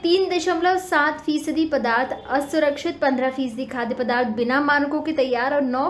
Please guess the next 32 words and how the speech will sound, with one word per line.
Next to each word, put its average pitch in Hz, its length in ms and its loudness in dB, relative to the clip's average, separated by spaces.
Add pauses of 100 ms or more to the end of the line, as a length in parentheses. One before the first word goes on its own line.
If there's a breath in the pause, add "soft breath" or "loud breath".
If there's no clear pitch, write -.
फीसदी 262 460 0
पदार्थ 226 500 -2 (460 loud breath)
नकली 285 520 4
ब्रांड 254 440 2
के 339 200 -4
पाए 240 320 2
गए 214 220 -2
हैं। 226 220 -2
अग्रवाल 247 500 0
ने 349 100 0
कहा 269 320 0
कि 311 180 2
मीडिया 277 380 2
में 330 160 -2
चल 285 180 4
रही 285 360 2
खबरों 302 440 0
में 311 320 -2 (340 loud breath)
असुरक्षित 359 560 2
खाद्य 294 300 2
पदार्थों 302 400 0
का 330 180 2
स्तर 320 260 -2
साठ 262 360 0
से 311 160 -2
सत्तर 269 360 -2
फीसदी 277 440 -4
बताया 254 340 -2
गया 262 240 -2
था, 302 160 -2
उसके 330 200 -4
मुकाबले 240 560 0